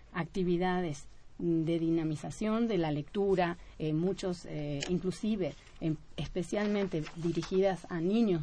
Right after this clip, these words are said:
en muchos, eh, en muchos foros, eh, recuerdo, ahora que estuve revisando materiales en la, la Feria de, Internacional de la Lectura en Tonancintla,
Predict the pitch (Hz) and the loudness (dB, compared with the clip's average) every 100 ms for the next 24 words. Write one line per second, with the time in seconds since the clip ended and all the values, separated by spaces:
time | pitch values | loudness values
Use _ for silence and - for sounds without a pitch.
0 | 160 156 160 175 170 160 - 170 151 156 | -2 -2 0 0 -2 -6 -8 -8 -6 -6
1 | 147 165 180 190 160 - - 170 180 175 | -2 0 0 0 -4 -12 -8 -2 0 -2
2 | - - 180 160 156 160 - - - - | -6 -6 -2 0 0 -6 -14 -16 -14 -16
3 | - - - - - - 170 165 202 196 | -14 -16 -16 -18 -18 -8 -2 0 4 4
4 | 202 202 190 - - - 185 185 185 185 | 4 4 4 2 -6 -6 2 4 4 2
5 | - 196 185 185 170 - 185 185 185 170 | -4 0 2 4 0 2 2 4 2 0
6 | 175 175 196 214 208 185 170 165 156 156 | 0 2 4 4 2 -2 -4 -4 -2 -4
7 | 156 - 165 175 196 196 185 165 - - | -6 -6 -6 -2 2 4 2 0 -4 -10
8 | - 175 170 175 175 165 175 175 185 185 | -4 0 0 2 0 0 0 2 4 4
9 | 165 165 - 190 180 165 170 185 175 165 | 4 0 4 4 6 4 4 6 6 4
10 | - 202 190 185 170 | 6 4 6 2 -2